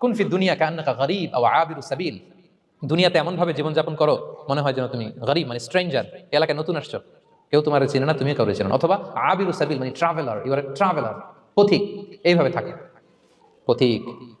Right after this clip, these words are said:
ধরো একটা জায়গায় গেছেন, কেউ আপনার চেনে না, জানে না, ওই জায়গায় আপনি বাড়িঘর করবেন? কারণ তো চিনেনই না, এটা সেফ এলাকা, তাও জানেন না, টাকাও তো নিয়ে আসেন নাই, বাড়িঘর করবেন, কিছু করবেন?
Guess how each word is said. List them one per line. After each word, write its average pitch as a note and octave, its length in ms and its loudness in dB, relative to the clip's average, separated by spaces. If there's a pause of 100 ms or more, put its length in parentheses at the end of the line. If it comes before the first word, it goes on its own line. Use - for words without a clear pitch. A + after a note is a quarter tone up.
(560)
ধরো F3 120 6
একটা F3 140 6
জায়গায় F3 200 6
গেছেন, D3+ 180 2
কেউ E3 120 6
আপনার D#3+ 200 4
চেনে C#3 200 0
না, A#2+ 100 0
জানে A#2 160 2
না, G#2+ 80 -4
ওই C#3+ 80 2
জায়গায় D#3 220 4
আপনি D3+ 120 -4
বাড়িঘর D#3 240 2
করবেন? D#3+ 260 0 (480)
কারণ D3+ 120 2
তো E3+ 80 0
চিনেনই E3+ 340 0
না, F2 140 -6 (360)
এটা - 100 0
সেফ D3+ 240 2
এলাকা, D#3 180 2
তাও D3 200 2
জানেন A#2+ 200 -4
না, F#2+ 80 -8
টাকাও D#3+ 260 2
তো F3+ 100 -6
নিয়ে F3+ 140 -2
আসেন D#3 140 -6
নাই, C#3 80 -6
বাড়িঘর C3 240 -2
করবেন, G#2+ 200 -12
কিছু C#3 140 -8
করবেন? E3+ 280 4